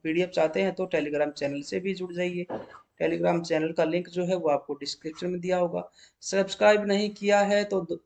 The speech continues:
आप जरूर सब्सक्राइब कर लीजिए, और उसको भी और इफेक्टिव बनाने के लिए जो ये बेल आइकन है, घंटी है, इसको ज-, दबा दीजिए ताकि आपको नोटिफिकेशन मिलती रहे। ठीक है, फिडियाज एकेडमी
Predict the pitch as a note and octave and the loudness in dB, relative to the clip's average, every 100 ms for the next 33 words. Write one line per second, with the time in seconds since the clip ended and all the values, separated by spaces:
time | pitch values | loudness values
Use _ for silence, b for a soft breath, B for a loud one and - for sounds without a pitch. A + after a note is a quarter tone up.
0 | - D#3+ D#3+ D#3+ D#3 D#3+ - D#3 D#3+ E3+ | -4 -2 -2 -4 -4 -6 -4 0 0 0
1 | D#3+ F3 G3+ F3 D3+ - _ _ E3+ E3 | 0 0 0 -2 -4 -6 _ _ 0 2
2 | F#3 - G3+ G3+ G3+ G#3 G#3 G3 G#3 F#3+ | 0 0 2 4 4 4 0 -2 -4 -2
3 | F3+ F3+ F3 F3 F#3+ F#3+ F#3 F3+ E3+ E3+ | 0 0 -2 0 0 0 -2 -2 0 0
4 | F3+ F3 E3+ E3+ D#3+ E3 D#3+ D#3+ F3 F3 | 4 2 2 -2 -2 -8 -10 -10 -4 -4
5 | F3 D#3+ - D#3+ D#3 - D3+ D3+ D#3 E3+ | -4 -6 -8 -8 -6 -6 0 0 0 -2
6 | G3 E3+ E3 D#3 D#3+ D3+ D3 D#3 D#3+ D#3+ | -4 -4 -2 -4 -2 -8 -8 -14 -14 -10
7 | D#3 E3 D#3+ D#3 E3+ E3+ - _ b b | -4 -4 -6 -4 -2 -2 -4 _ b b
8 | b - F#3+ G3 G#3 - _ _ - F3 | b -4 -4 -2 -4 -6 _ _ -2 2
9 | F#3 G3 F#3+ F#3+ E3 E3+ E3+ E3+ F3+ G3+ | 4 4 2 0 -4 2 2 2 0 -2
10 | F#3+ | -4